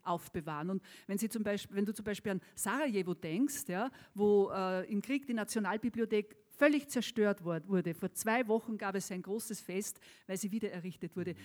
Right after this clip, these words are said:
Speaker 1: Also das Erste, was man nach dem Krieg wieder macht, auch im Irak, ist, dass man solche Gedächtnisinstitutionen wieder aufbaut. Weil dort, wo es diese kulturelle Identität nicht gibt, da fühlt sich der Einzelne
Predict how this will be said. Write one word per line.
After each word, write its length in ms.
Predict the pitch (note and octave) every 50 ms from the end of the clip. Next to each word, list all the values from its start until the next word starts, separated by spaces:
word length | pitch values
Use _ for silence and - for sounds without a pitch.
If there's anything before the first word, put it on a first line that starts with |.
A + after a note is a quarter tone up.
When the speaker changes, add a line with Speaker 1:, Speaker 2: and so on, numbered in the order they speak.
| G#2 -
Speaker 1:
Also 120 | - G#3+
das 140 | G#3 G3+ -
Erste, 360 | - B3 C#4+ C#4 - - D4 B3+
was 100 | B3+ A3+
man 120 | B3 A#3
nach 140 | A#3 A3+ A3
dem 160 | - B3+ A3+ G#3
Krieg 260 | - G#3 B3 B3+ -
wieder 160 | A3+ G#3+ A3
macht, 340 | G3+ G3+ G3 G3 F#3+ - -
auch 140 | G3+ F#3+ -
im 100 | A#3 A3
Irak, 460 | G#3+ G#3+ G3 F#3 E3+ F3 F3+ G#3 -
ist, 180 | A3 G#3 - - - - - - _
dass 120 | - G#3 -
man 120 | A3 G#3
solche 400 | F#3 - - G#3 A3 A3 - A3+
Gedächtnisinstitutionen 1400 | - G3+ - - F#3 G#3 - - A3+ G#3 - - G#3+ G#3 - - G#3 - G3 - - - F#3+ F3+ F3+ F#3 F#3+ F#3+ F3+ - - _ _ _
wieder 260 | - G3 G3 G#3+ -
aufbaut. 680 | - F#3 A#3 B3+ - - - - E3+ D#3 D3+ D#3 - - - _ _ _ _ _
Weil 80 | - F#3
dort, 240 | E3 G#3 G#3+ G#3+ A3
wo 80 | A3
es 100 | A3 G#3+
diese 220 | A3 A#3 F#3+ A3 -
kulturelle 560 | - A3 G#3+ - G3+ F3+ F3+ G3 A3+ A#3+ B3+
Identität 680 | - A#3+ G#3+ A#3 G#3+ G3+ - G3+ - - F3 F#3+ - -
nicht 220 | C4+ C4 - -
gibt, 360 | - B3+ B3+ - - - - -
da 120 | A3 G#3
fühlt 400 | G3+ - - - A#3+ B3 B3 A#3+
sich 200 | - C4+ A3+ -
der 140 | - A3+ -
Einzelne 680 | F3 E3+ F#3 G3+ - - A#3+ A3 A3 G#3+ G#3 G#3+ G#3+